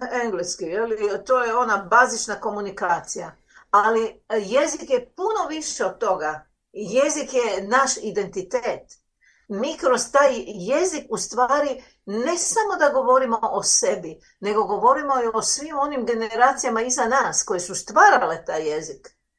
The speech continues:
i koje su, o-, opredmetile život zajednice kroz taj jezik. I naravno da kad mi uđemo u drugi, tuđi jezik, mi, nama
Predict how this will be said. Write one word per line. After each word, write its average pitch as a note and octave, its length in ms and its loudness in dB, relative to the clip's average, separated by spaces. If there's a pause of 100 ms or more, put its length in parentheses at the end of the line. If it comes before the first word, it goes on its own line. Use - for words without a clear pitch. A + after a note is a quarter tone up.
(160)
i F#3 140 -4
koje C4 180 4
su, C4 380 -6 (160)
o-, G#3+ 340 4
opredmetile A3+ 840 -2 (380)
život D#4+ 760 -2 (600)
zajednice C4+ 760 4 (360)
kroz A#3+ 360 0
taj A3 240 0
jezik. E3+ 300 -4 (440)
I A#3 160 -2
naravno D#4+ 500 2
da C#4 100 6
kad C#4+ 180 4
mi D4 120 -6
uđemo C#4+ 300 -4
u F#3+ 600 -6
drugi, B3 520 -4
tuđi D4+ 280 0
jezik, E4+ 540 -2 (300)
mi, A#3+ 540 -4 (100)
nama B3+ 260 2